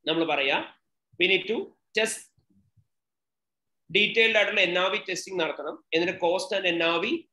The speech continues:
കറക്റ്റ് ആയിട്ട് തന്നെയാണ് കാൽക്കുലേറ്റ് ചെയ്തേക്കുന്നുള്ള കാര്യം എൻഷുർ ചെയ്യണം. Line by line ഗുഡ്സ് വാല്യൂ ചെയ്തേക്കുന്നത് കറക്റ്റ് ആയിട്ട് തന്നെയാണെന്ന് എൻഷുർ ചെയ്യണം. നിങ്ങളുടെ ഇൻവെന്ററിയുടെ റിലേറ്റഡ് ആയിട്ടുള്ള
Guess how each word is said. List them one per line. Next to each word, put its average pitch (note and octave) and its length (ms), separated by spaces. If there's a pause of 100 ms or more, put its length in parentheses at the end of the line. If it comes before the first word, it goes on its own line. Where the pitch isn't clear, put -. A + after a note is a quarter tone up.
(180)
കറക്റ്റ് - 280
ആയിട്ട് E3+ 180
തന്നെയാണ് E3 340
കാൽക്കുലേറ്റ് D#3+ 440
ചെയ്തേക്കുന്നുള്ള D3 480
കാര്യം D3 220
എൻഷുർ - 240
ചെയ്യണം. D#3 240 (480)
Line E3 320
by D3+ 120 (100)
line E3+ 180 (180)
ഗുഡ്സ് D#3 280
വാല്യൂ D3 240
ചെയ്തേക്കുന്നത് C#3+ 380 (120)
കറക്റ്റ് C3+ 280
ആയിട്ട് C3 180
തന്നെയാണെന്ന് C#3 400
എൻഷുർ G#2+ 220
ചെയ്യണം. C#2 200 (580)
നിങ്ങളുടെ F#3 260
ഇൻവെന്ററിയുടെ G3+ 640
റിലേറ്റഡ് F#3 380
ആയിട്ടുള്ള F#3 260